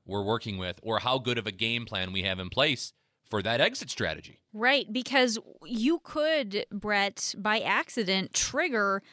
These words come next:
Speaker 2: even higher taxes on some of these things if you don't follow the rules or you don't make the decisions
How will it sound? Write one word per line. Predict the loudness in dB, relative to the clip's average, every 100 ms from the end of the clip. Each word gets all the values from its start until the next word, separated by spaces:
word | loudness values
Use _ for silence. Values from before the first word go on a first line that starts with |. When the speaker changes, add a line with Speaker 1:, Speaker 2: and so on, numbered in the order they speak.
| -20 -20 _
Speaker 2:
even | -2 0 0
higher | 2 2 2
taxes | -2 0 2 2 0 0 -2 0
on | 2 4
some | 4 2
of | 2 0
these | -2 0
things | 0 0 0 -4 -6 -10 -20 -4
if | 0 0 0
you | 0
don't | 2 2 2 -2 -6 -12
follow | -2 4 4 4 0
the | -2
rules | 2 4 4 2 0
or | 0
you | 2
don't | 2 2 2
make | 4 4 4 0 -4
the | -2 0
decisions | 2 4 2 2 4 4 2